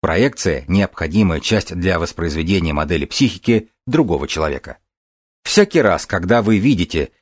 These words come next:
как кто-то что-то делает, ваш мозг быстро проигрывает ту же ситуацию с вами в главной роли. Например, когда вы видите, как кто-то подносит стакан с водой ко рту, у вас начинают возбуждаться те же самые нейроны,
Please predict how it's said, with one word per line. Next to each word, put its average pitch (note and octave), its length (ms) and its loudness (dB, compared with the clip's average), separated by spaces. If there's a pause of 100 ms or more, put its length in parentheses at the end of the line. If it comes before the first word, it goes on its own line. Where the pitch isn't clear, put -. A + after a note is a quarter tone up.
(100)
как - 300 -4
кто-то - 380 0
что-то - 400 0
делает, A2+ 460 2 (240)
ваш B2+ 360 0
мозг F#2 500 0
быстро F2 440 0
проигрывает F2+ 680 -2
ту F#2+ 140 0
же D#2+ 80 -4
ситуацию B2 580 0
с - 120 -6
вами F#2+ 340 2
в F2 80 -2
главной D2+ 380 -2
роли. C2 280 -6 (580)
Например, A2+ 480 2
когда B2 320 0
вы A#2+ 140 2
видите, D#2+ 520 -2
как - 280 -4
кто-то G#2+ 420 0
подносит F#2+ 580 0
стакан G2+ 480 -2
с - 120 -6
водой F2 380 0
ко E2 180 -6
рту, - 320 0 (360)
у G2+ 100 2
вас C3 300 2
начинают G2+ 480 0
возбуждаться E2+ 680 0
те A2+ 220 0
же F2+ 100 -2
самые E2 400 -2
нейроны, A2 500 2